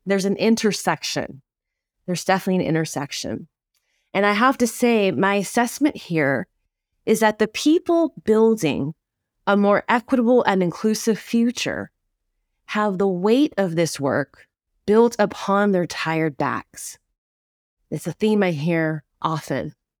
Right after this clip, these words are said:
And often it takes me as a space holding coach who's always talking about repair and healing as part of the way that I do D E I,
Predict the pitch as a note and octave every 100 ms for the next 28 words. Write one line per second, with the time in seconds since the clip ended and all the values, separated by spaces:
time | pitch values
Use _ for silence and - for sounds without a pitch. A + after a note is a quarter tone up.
0 | _ _ _ _ _ - F3 A3 B3 A3
1 | G3 - - G3+ - F#3+ C4+ B3 E3 G#3
2 | A3 _ _ _ - F#3 F3+ F#3 - A#3
3 | B3+ - - A#3 A3 G#3 F3 - A#3 A3+
4 | G#3 - G3+ F#3 - G#3 A#3+ C#4 B3+ -
5 | - A#3 B3+ B3+ G#3+ F#3 F3+ F3 - E3
6 | - G#3+ G3 G2+ F#3+ G#3+ _ _ _ _
7 | _ - E3 D#3+ A3 A#3 E3+ C3+ E3 -
8 | F3 - - G#3+ G#3+ F#3 F#3+ F3+ D#3 -
9 | G3+ D#4+ A#3 D3+ D3 D3+ - D3 B2 -
10 | G#3